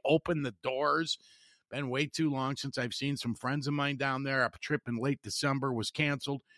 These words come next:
but it's not going to be this week either. So, uh, or next week, uh, 'cause the combine goes on for a while. I'd love to, uh,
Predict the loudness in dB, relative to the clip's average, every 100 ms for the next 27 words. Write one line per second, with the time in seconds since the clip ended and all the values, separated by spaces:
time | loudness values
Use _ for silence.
0 | -20 -18 0 0 2 2 2 2 2 2
1 | 2 0 2 0 0 0 2 4 4 4
2 | 0 _ _ -20 -20 -6 10 10 10 6
3 | -2 2 4 6 10 12 12 12 6 4
4 | 2 -10 -8 -4 -4 -6 -8 -2 2 4
5 | 6 6 8 6 8 6 4 2 0 2
6 | 0 -2 -8 -4 -4 -2 -2 0 0 -2